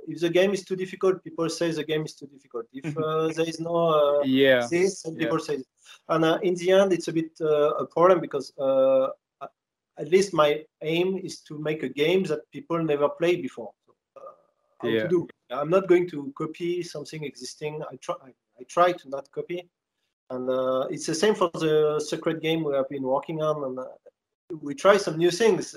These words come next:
Speaker 1: even if it's, <laughs> even if it's like this. But anyway, uh, I'm,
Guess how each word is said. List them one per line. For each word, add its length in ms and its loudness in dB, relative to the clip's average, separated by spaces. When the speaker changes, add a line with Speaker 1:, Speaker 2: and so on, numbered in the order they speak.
Speaker 1:
even 260 2
if 140 0
it's, 380 -12
<laughs> 140 -8
even 360 4
if 160 -4
it's 280 -14
like 140 -4
this. 140 -6
But 220 -4
anyway, 480 6
uh, 640 4
I'm, 480 -4